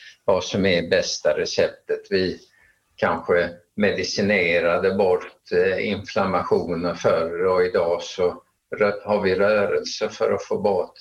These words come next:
inflammationer. Och, eh,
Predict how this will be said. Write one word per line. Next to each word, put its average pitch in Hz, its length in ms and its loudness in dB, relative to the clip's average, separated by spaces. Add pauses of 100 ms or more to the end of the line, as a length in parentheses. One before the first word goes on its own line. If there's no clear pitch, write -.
(240)
inflammationer. - 960 -6 (800)
Och, 98 380 2
eh, 95 280 0